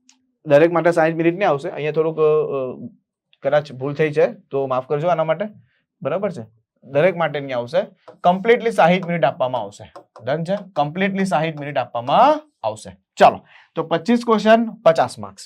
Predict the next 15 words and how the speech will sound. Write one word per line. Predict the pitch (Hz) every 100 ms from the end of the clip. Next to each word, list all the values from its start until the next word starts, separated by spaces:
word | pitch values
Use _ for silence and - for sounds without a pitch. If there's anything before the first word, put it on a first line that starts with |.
| _
ઓકે, | 156 156 262 269 _ - - _ -
ખાસ | 165 220
ધ્યાન | 214 220
આપજો, | 220 190 220 233
ઝીરો | 170 165 208
પોઇન્ટ | 196 202 196
ફાઈવ | 175 185 202 - _ _ _
નેગેટિવ | 156 160 170 185 175
છે, | 139 110 - _ - - _ _ _ _ _ _ -
એટલે | 151 165
ઝીરો | 151 180
પોઇન્ટ | 185 185
પાંચ | 180 170 151
નેગેટિવ | 143 127 107
છે. | 95 -